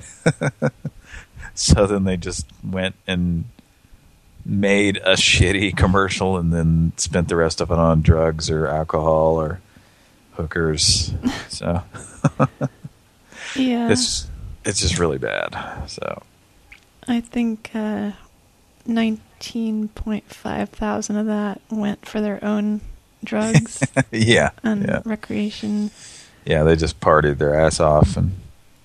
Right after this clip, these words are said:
Speaker 1: and, uh, got, they stuck somebody with the shitty, horrible commercial.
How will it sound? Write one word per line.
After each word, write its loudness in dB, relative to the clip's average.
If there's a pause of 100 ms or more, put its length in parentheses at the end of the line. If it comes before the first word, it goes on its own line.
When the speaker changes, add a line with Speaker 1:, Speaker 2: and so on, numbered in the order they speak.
(840)
Speaker 1:
and, 4
uh, 2 (1600)
got, -4
they -4
stuck 0
somebody 2
with -4
the -2 (140)
shitty, -2 (140)
horrible -2
commercial. 0